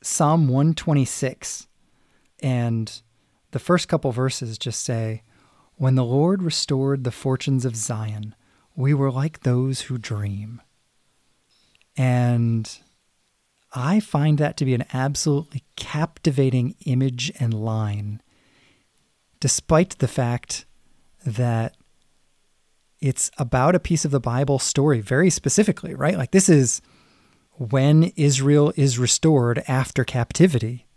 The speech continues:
And it just catches my heart. And in this way, maybe I guess what I'm trying to say here is it does the opposite of what a lot of the other Psalms do. A lot of the Psalms give me language for where I'm at,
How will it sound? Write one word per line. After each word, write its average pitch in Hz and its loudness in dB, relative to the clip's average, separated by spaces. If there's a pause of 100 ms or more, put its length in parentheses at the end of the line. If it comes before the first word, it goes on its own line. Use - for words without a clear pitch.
(920)
And 120 2 (800)
it 147 -4
just - -6
catches 123 -4
my 127 4
heart. 185 4 (680)
And 180 10
in 208 12
this - 10
way, 226 4
maybe 240 8
I 185 8
guess 185 4
what 190 6
I'm 156 6
trying 156 4
to 143 2
say 165 2
here 151 4
is 131 4 (360)
it 180 6
does 156 6
the 143 2
opposite 156 4
of 131 0
what 139 4
a 135 2
lot 123 4
of 117 -2
the 123 2
other 131 4
Psalms 131 -4
do. 156 -6 (260)
A 143 0
lot 160 8
of 226 2
the 196 4
Psalms 160 2
give 131 2
me 143 4
language 135 2
for - -4
where 120 -2
I'm 127 2
at, 113 -6